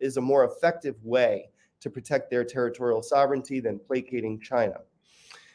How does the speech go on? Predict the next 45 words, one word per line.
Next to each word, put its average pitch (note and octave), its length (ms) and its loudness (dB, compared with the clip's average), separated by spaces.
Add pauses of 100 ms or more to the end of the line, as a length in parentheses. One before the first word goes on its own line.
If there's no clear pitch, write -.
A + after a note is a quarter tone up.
(340)
A - 40 4
fourth D4 320 8
implication D#3 640 6
is C3+ 100 -2
that C3+ 140 4
renewed F3+ 680 2 (140)
China, E3 380 6 (100)
uh, C3 260 6
India D3+ 300 2
tensions C3+ 500 -2
or A#2 120 0
armed B2 320 2
conflict G#3 400 4
at C#3+ 100 -2
the C#3 60 -2
border A#2+ 500 0 (360)
also F#3 360 6
would D#3 160 4
result C3 440 4
in B2 100 -2
newfound B2+ 420 0
challenges A#2 500 0
for - 140 -14
the G2+ 140 -10
U A2+ 180 2
S. E3 340 6 (420)
Short G#3 260 12
of F#3+ 100 8
nuclear D3+ 340 2
war, C#3+ 600 4
a B2+ 60 -6
sustained D3+ 420 0
crisis C#3 500 2
or A#2+ 100 -2
war D3 260 4
along C#3 280 6
the C3 120 2
L B2+ 160 4
A B2 100 4
C B2 380 -6
could B2+ 180 -16
force F#3 380 2
the F3+ 80 -4
U D3+ 160 2
S C3+ 180 4